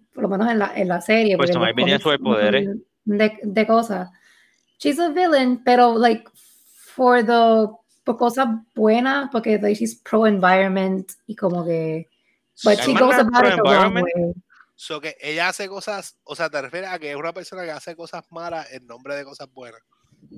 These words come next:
Speaker 1: Ajá.
Speaker 3: Ok.
Speaker 2: Kaiman no es
Speaker 1: Algo así.
Speaker 2: así.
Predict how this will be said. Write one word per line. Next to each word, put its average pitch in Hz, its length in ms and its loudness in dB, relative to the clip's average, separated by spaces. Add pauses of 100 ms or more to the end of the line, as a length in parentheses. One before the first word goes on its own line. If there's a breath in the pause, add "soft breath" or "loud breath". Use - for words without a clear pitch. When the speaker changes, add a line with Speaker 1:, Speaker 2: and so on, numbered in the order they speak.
(340)
Speaker 1:
Ajá. 190 540 -2 (540)
Speaker 3:
Ok. - 100 -16
Speaker 2:
Kaiman 143 260 -2
no 226 80 0
es - 60 2
Speaker 1:
Algo 185 100 2
así. - 140 -8
Speaker 2:
así. 113 220 -10